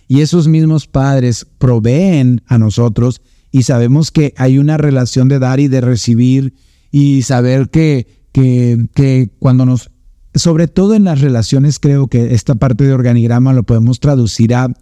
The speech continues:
cómo nosotros en nuestras relaciones creamos la confianza y estamos ahí para el otro, para apoyarle en las decisiones que tiene que tomar en su vida,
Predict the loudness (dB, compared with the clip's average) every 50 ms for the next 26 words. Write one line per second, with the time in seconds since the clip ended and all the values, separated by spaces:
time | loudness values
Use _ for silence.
0 | _ _ _ _ _ _ _ _ -4 -2 0 2 2 2 2 0 0 0 0 0
1 | 0 0 2 2 0 0 0 0 0 0 0 0 0 0 0 0 0 0 0 0
2 | -2 -2 0 0 2 2 2 0 0 -2 -4 -2 0 0 2 0 0 0 0 0
3 | 2 0 0 0 0 0 0 0 0 -2 -2 0 0 0 0 0 -2 -2 -2 0
4 | 0 0 0 0 -2 -2 0 0 0 0 0 0 -2 -2 -2 -2 -2 -2 -4 -6
5 | _ _ _ _ -10 -4 -2 -2 -2 -2 -2 -2 -2 0 0 0 0 0 0 0
6 | 0 0 0 0 -2 -2 0 0 2 2 0 -2 -2 0 -2 -2 0 0 -2 -2
7 | 0 0 0 2 2 2 2 0 0 -2 -2 -2 0 0 2 2 2 0 0 -2
8 | 0 0 0 0 0 0 -2 -2 0 0 0 0 0 -2 -2 0 2 2 2 2
9 | 2 0 -2 -2